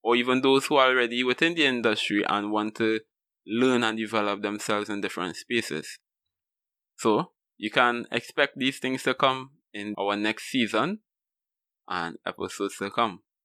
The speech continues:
However, even though we will not be on the streaming platforms, we'll still be on our social media pages, on Instagram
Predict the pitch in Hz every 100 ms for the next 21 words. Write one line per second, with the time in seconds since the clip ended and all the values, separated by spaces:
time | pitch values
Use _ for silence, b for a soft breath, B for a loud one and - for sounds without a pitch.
0 | _ 143 160 143 135 - _ _ _ _
1 | _ _ _ - 123 139 151 151 147 135
2 | 135 123 120 120 - 127 110 107 - 104
3 | - 104 190 - _ 104 113 - 165 165
4 | 151 139 120 120 113 107 - 143 127 113
5 | 110 110 104 101 107 - _ _ - 120
6 | 107 104 147 - _ _ _ _ _ 104
7 | 104 117 113 127 113 113 120 135